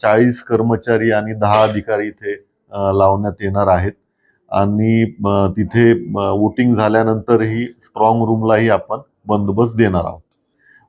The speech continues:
मतदारांना, अ, जास्तीत जास्त वोटिंग करण्यासाठी,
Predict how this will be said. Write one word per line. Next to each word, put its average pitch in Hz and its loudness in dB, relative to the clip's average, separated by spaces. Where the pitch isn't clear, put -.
मतदारांना, 156 4
अ, 117 0
जास्तीत 131 2
जास्त 143 2
वोटिंग 135 2
करण्यासाठी, 120 0